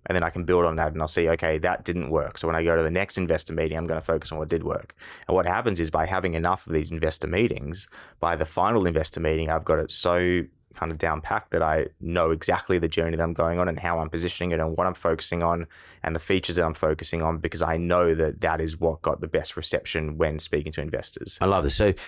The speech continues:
Speaker 2: so y-, this is very important. So, I mean, for people listening to these things, um, and this doesn't matter whether you're raising money, whether you're just trying to prosecute your idea,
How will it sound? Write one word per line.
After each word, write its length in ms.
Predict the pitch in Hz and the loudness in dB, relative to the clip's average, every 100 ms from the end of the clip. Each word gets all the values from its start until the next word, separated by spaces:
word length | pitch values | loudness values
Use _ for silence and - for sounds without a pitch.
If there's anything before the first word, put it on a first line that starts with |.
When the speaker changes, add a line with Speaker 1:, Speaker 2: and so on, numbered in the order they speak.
| - | -4
Speaker 2:
so 260 | - 95 - - _ | 2 2 0 -14 _
y-, 200 | - 90 104 | 0 2 4
this 200 | 113 107 | 2 4
is 80 | |
very 120 | 95 82 | 4 6
important. 440 | - 58 50 - | 6 4 0 -2
So, 360 | - 107 90 - - | 4 4 4 2 2
I 40 | |
mean, 180 | 87 82 | 4 6
for 100 | - | 4
people 240 | 95 85 | 4 4
listening 320 | 78 78 71 67 | 4 4 2 2
to 60 | |
these 220 | 69 67 - | 2 2 0
things, 280 | 57 76 - | -2 -2 0
um, 180 | 85 82 | 2 4
and 200 | 92 98 | 4 4
this 120 | 107 | 2
doesn't 220 | 95 87 | 2 2
matter 180 | 90 78 | 2 2
whether 120 | 78 | 2
you're 120 | 76 71 | 2 2
raising 380 | 92 120 107 113 | 4 4 4 4
money, 280 | 104 101 | 6 6
whether 260 | 87 87 82 | 8 6 6
you're 160 | 80 76 | 4 4
just 180 | - - | 0 0
trying 140 | 78 | 2
to 60 | - | 4
prosecute 460 | 85 - - 85 | 4 2 0 0
your 400 | 85 80 76 - | 4 4 4 4
idea, 460 | 73 73 90 226 | 2 4 4 4